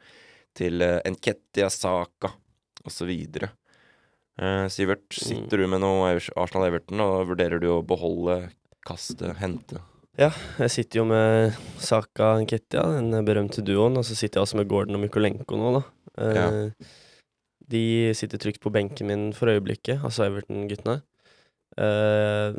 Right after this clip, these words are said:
Speaker 2: når det er sagt, så tror jeg lik-, den kampen, den er umulig å spå. Nå,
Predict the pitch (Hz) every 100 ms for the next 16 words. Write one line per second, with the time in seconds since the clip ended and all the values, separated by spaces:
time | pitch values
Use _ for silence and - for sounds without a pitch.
0 | - - - 117 113 123 - 123 117 110
1 | 113 107 - 113 117 101 107 107 - -
2 | 95 101 98 - 92 104 95 98 107 -
3 | 117 - - - 104 104 101 101